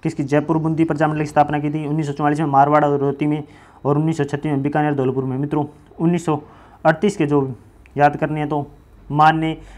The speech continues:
बीडीएस की, मान्य बीडीएस उन्नीस सौ अड़तीस में की। माँ ने बीडीएस उन्नीस सौ अड़तीस में की थी। माँ एमए, माँ हो गया तो मारवाड़,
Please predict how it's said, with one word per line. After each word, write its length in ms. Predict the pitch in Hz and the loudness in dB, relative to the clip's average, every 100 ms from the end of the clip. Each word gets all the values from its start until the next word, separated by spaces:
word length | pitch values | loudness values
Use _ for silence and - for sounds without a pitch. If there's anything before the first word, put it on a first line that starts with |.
| - | -4
बीडीएस 400 | 143 156 156 147 | 0 2 2 -2
की, 140 | - 123 | -4 -6
मान्य 340 | 135 151 160 | -2 -2 -2
बीडीएस 560 | 151 156 156 151 151 151 | -2 -2 -2 -2 -4 -6
उन्नीस 380 | 160 156 160 156 | -6 -2 -2 -2
सौ 120 | 147 151 147 - 175 | -4 -4 -8 -6 -6
अड़तीस 400 | 170 151 190 180 | -2 -2 0 -2
में 100 | 131 | -4
की। 160 | 117 110 - - - 135 | -6 -8 -12 -20 -6 2
माँ 140 | 151 | 2
ने 100 | 160 | 2
बीडीएस 380 | 156 151 160 160 | 0 0 -2 -4
उन्नीस 220 | 156 156 | -6 -4
सौ 60 | 156 | -4
अड़तीस 280 | 151 160 156 | -2 -4 -4
में 100 | 147 | -6
की 100 | 147 | -6
थी। 120 | 143 - - - - - | -8 -12 -20 -20 -16 0
माँ 320 | 147 147 143 | 6 6 6
एमए, 360 | 160 160 160 135 - 135 | 2 0 0 -2 -8 4
माँ 180 | 151 | 6
हो 60 | 165 | 6
गया 120 | 156 | 4
तो 80 | 147 | -2
मारवाड़, 460 | 143 143 156 165 | 4 4 6 6